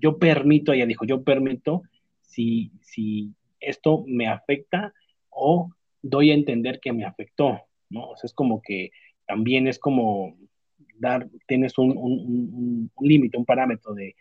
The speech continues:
de decir, mm, "¿te afecta o no te afecta?", ¿no? O sea, es como,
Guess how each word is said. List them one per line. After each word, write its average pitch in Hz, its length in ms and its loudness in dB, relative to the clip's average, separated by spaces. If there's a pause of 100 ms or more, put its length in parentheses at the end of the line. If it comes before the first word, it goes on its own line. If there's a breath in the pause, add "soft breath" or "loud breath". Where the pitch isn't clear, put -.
(380)
de 101 100 -18 (120)
decir, 117 340 -4 (420)
mm, 135 360 0
"¿te - 100 -4
afecta 160 380 0
o - 40 -4
no 113 100 -4
te 113 80 -4
afecta?", 92 400 -10
¿no? 131 160 -12
O 104 80 -10
sea, 101 200 -8
es 107 120 -12
como, 98 380 -6